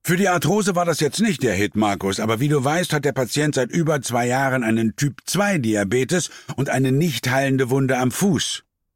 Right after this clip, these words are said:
Die ist seit heute zu." Wie also wirkt das Verfahren? Wenn du mich fragst, beruht es auf Schmerzlinderung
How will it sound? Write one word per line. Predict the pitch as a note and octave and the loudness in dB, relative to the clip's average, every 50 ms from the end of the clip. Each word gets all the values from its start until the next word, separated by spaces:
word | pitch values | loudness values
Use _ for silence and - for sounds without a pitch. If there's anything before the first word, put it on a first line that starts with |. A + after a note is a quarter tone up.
| _ _ _ - | _ _ _ 0
Die | G2+ F#2+ | 2 2
ist | G#2 G2+ - - | 2 0 0 -2
seit | D3 D3+ C#3 C#3+ | -2 0 0 0
heute | D#3 D#3+ D3+ - F3 D3 | 0 0 0 0 -2 -2
zu." | - - - A2+ D2+ A1+ - _ _ _ _ _ _ _ _ _ _ _ _ _ _ _ _ _ _ _ _ _ _ _ _ _ _ _ _ _ | -2 -4 -4 -4 -6 -8 -12 _ _ _ _ _ _ _ _ _ _ _ _ _ _ _ _ _ _ _ _ _ _ _ _ _ _ _ _ _
Wie | - G2+ A#2+ C3 C3 C#3+ D3 | -4 0 2 2 2 2 0
also | - G#2 G#2+ G#2+ G2 D#2+ G2+ A2 G#2 E2+ F2 | 0 -2 -2 0 0 0 0 0 0 0 0
wirkt | F3+ G3+ - D3 - _ - - - - | 0 0 0 -2 -6 _ -14 -12 -6 -4
das | E3+ D#3 - - | -2 -2 -2 -2
Verfahren? | - A#2 G#2 - G#2+ E2+ C#2 C#2 C#2+ - - - - _ _ _ _ _ _ _ _ _ - - - - - - - - | -2 -4 -4 -2 -4 -4 -4 -6 -8 -12 -16 -20 -20 _ _ _ _ _ _ _ _ _ -18 -16 -16 -16 -18 -20 -8 -4
Wenn | C3+ C#3 | -2 0
du | D3 E3 | 2 2
mich | G3 G#3 - - | 2 2 0 0
fragst, | - F3+ F3+ F3 F3 - - - - - - - - | 0 0 0 0 0 -2 -6 -8 -10 -14 -20 -16 -4
beruht | G#2 B2 B2+ B2 C#3+ E3 D#3 - | 0 2 2 4 2 2 0 0
es | C#3+ - | -2 -2
auf | C#3+ B2 - - | 0 0 0 0
Schmerzlinderung | - - G#2+ G#2+ G#2 G2+ F#2+ - - - F#2+ G2 G2+ G2+ F#2+ G2 F#2+ G#2 G#2 G#2 | 0 2 2 2 2 0 -2 -4 -2 0 2 2 2 2 2 2 2 2 2 0